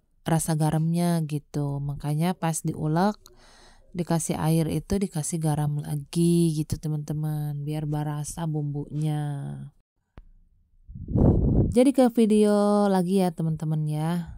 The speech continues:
nggak berasa nih kegiatan sudah sampai di teras.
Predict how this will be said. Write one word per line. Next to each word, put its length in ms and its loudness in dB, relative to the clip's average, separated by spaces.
nggak 160 -4
berasa 400 0
nih 240 0
kegiatan 400 -2
sudah 240 -6
sampai 800 -2
di 480 -2
teras. 1040 -8